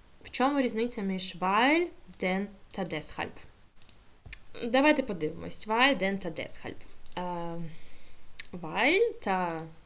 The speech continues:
denn будуть перекладатися в нас однаково, тому що, але в них буде різний порядок слів. Е, наприклад, ich, е, trinke, м,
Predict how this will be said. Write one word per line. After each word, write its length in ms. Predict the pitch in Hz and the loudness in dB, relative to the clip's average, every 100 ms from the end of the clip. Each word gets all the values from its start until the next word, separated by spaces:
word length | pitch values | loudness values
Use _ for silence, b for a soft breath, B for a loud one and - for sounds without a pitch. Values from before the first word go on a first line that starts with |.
| - - 180 | -20 -18 -12
denn 360 | 160 165 247 480 196 | -8 -4 -2 -4 0
будуть 380 | 208 226 - | 2 2 0
перекладатися 640 | - 185 196 190 190 - 185 | -6 -4 -2 -2 -4 -6 -6
в 20 | |
нас 240 | 170 - | -6 -4
однаково, 800 | - 214 175 147 180 190 285 480 - B B B B B B B B - - - | -2 0 -2 -4 -6 -4 -2 -4 -10 B B B B B B B B -20 -8 4
тому 340 | 277 233 190 | 4 6 0
що, 680 | - - - 214 214 370 554 - - - | -2 -2 -2 0 2 2 -2 -8 -16 -4
але 200 | 196 254 | 2 4
в 60 | 339 | 4
них 120 | 233 | 2
буде 500 | 226 233 208 190 - - - - - - - - - _ - - | 4 4 4 2 -2 -10 -20 -20 -20 -20 -20 -20 -20 _ -18 -6
різний 460 | - 233 269 254 247 | 0 4 4 4 2
порядок 460 | - 196 190 190 - | 0 -2 -2 -2 -4
слів. 380 | - 185 - - - | -4 -4 -6 -6 -2
Е, 140 | 180 | 0
наприклад, 580 | 180 180 185 185 165 - - - | 0 -2 -2 -2 -4 -8 -8 -4
ich, 320 | 214 - 208 | -4 -2 0
е, 220 | 185 170 165 - 202 | 2 2 -2 -6 -4
trinke, 460 | 196 185 180 254 453 - - - - - _ - - - - - - - - - - - - - - - - - - - - - - - - - - - - - - - - - _ - - - - 208 | -4 -2 -4 -4 -6 -10 -14 -14 -14 -18 _ -20 -20 -20 -16 -12 -10 -10 -10 -12 -16 -16 -14 -14 -12 -12 -14 -18 -18 -16 -14 -14 -14 -16 -14 -12 -12 -18 -20 -20 -20 -20 -20 -20 _ -18 -18 -18 -14 -10
м, 460 | 208 202 202 190 | -8 -6 -6 -6